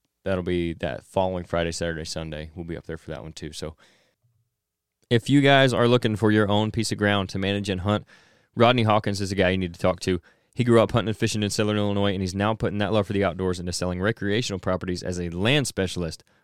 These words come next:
with Midwest Farm and Land. Midwest Farm and Land isn't your average real estate company.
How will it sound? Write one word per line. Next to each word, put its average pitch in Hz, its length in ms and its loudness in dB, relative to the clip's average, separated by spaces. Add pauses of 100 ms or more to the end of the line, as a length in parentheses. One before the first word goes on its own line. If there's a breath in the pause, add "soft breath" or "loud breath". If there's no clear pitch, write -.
with 101 160 -4
Midwest 101 500 2
Farm 98 200 0
and 87 120 -4
Land. 92 280 0 (420 soft breath)
Midwest 107 320 -2
Farm 107 160 0
and 107 80 0
Land 110 160 2
isn't 104 160 0
your 101 140 0
average 104 300 2
real 110 160 2
estate 107 260 -2
company. 110 340 0